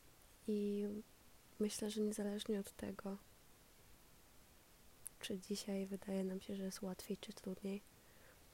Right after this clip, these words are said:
a jutro może też będzie łatwiej czy trudniej, każdego dnia możemy robić coś i zmieniać rzeczywistość,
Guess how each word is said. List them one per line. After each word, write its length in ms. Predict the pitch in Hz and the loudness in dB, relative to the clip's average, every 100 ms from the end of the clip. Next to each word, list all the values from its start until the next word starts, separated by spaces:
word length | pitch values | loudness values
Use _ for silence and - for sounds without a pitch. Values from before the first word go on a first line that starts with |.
| - | 0
a 60 | 202 | 2
jutro 380 | 190 - - 190 - - - - - - | 4 2 -2 -2 -4 -20 -20 -18 -14 0
może 200 | 196 185 | 2 2
też 160 | - 185 | 0 0
będzie 260 | 190 185 | 2 4
łatwiej 300 | 185 185 196 | 2 0 -4
czy 140 | - - | -6 -8
trudniej, 460 | - 196 202 202 - - - - - - - - - - - | -10 -4 0 0 -2 -18 -20 -20 -20 -20 -20 -20 -20 -16 -12
każdego 420 | - 202 202 - | -8 -2 -2 -2
dnia 260 | - 202 190 | -2 0 0
możemy 520 | 190 190 202 196 202 - - - | 0 -2 -2 0 -2 -6 -14 -8
robić 560 | 220 196 208 202 - - - - | -6 -4 -4 -6 -6 -10 -16 -16
coś 360 | - 208 190 - - - - - - - - - - - | -8 -4 -4 -6 -10 -20 -20 -20 -20 -20 -20 -20 -20 -2
i 360 | 190 185 185 190 | 2 4 4 2
zmieniać 580 | - 202 190 185 180 - - | 4 6 8 6 2 -2 -2
rzeczywistość, 840 | 208 - 202 190 185 - 190 - | -2 0 -2 -2 -2 -4 -8 -8